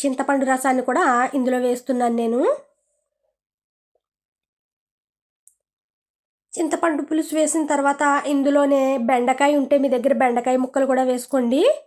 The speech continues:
ఒక రెండు బెండకాయలను ఇలా ముక్కలుగా కట్ చేసి వేసుకోండి. అలాగే ఒక నాలుగు పచ్చిమిర్చిని చీలికలుగా తీసుకొని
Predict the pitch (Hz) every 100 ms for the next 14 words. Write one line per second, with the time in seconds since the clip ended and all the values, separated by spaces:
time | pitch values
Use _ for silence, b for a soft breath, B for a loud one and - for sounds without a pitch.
0 | _ _ _ _ - 262 262 262 254 254
1 | 247 254 269 277 262 262 254 254 240 254
2 | 269 262 269 269 269 254 - 269 247 240
3 | 466 - - _ _ _ _ _ _ _
4 | _ _ _ _ _ _ _ _ _ _
5 | _ _ _ 269 269 262 269 269 269 269
6 | 254 262 285 285 285 285 302 294 285 294
7 | 269 269 262 269 262 - 269